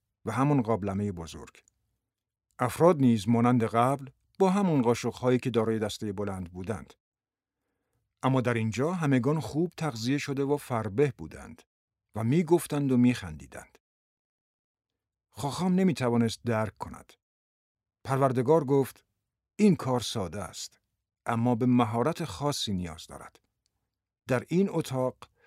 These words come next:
آنها یاد گرفتند به یکدیگر غذا بدهند. گرچه تصمیمات مستقل پاولا برای آغاز جلسه با خواندن آن پاراگراف تکانی بود که به من داده شد و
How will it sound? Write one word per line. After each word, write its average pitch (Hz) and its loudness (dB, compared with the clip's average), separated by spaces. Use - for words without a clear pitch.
آنها 139 4
یاد 139 6
گرفتند 120 0
به 113 2
یکدیگر 110 0
غذا 101 -4
بدهند. - -14
گرچه 147 4
تصمیمات 143 0
مستقل 127 0
پاولا 107 -4
برای 113 0
آغاز 123 0
جلسه 117 -4
با 107 -2
خواندن 113 0
آن 127 2
پاراگراف 110 -4
تکانی 135 -2
بود 104 -4
که 113 -8
به 101 -4
من 107 0
داده 101 -4
شد 98 -10
و 98 -8